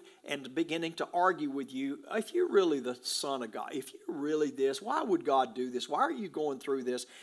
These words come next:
Casting down arguments. "I rebuke you, Satan. Father, I give you praise 'cause you've given me the, the victory." Casting down arguments and every high thing that exalts itself against the knowledge of God. That's the key. Exalts itself.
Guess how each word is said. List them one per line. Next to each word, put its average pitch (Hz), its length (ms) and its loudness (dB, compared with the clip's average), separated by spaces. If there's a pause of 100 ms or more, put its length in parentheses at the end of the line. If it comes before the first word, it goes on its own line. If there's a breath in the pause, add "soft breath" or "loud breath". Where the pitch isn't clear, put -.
(120 loud breath)
Casting 247 480 4
down 240 240 8
arguments. 175 460 6
"I 190 100 4
rebuke 156 560 -2
you, 190 100 -6
Satan. 196 440 0 (180 loud breath)
Father, 190 300 10
I 185 80 12
give 180 240 2
you 180 100 -4
praise 196 340 4
'cause 151 160 -2
you've 170 140 -6
given 180 320 6
me 170 60 2
the, 160 180 -8 (140)
the 160 120 4
victory." 185 460 4 (220 loud breath)
Casting 240 440 2
down 240 220 8
arguments 214 600 4
and 160 120 2
every 220 320 4
high 220 260 8
thing 208 360 2 (240 loud breath)
that 165 180 4
exalts 185 480 6
itself 202 500 4
against 170 600 0
the 220 140 2
knowledge 196 540 6 (100)
of 180 220 6
God. 147 380 8
That's 185 220 8
the 180 160 -8
key. 175 380 -4 (160 loud breath)
Exalts 160 560 6
itself. 165 360 4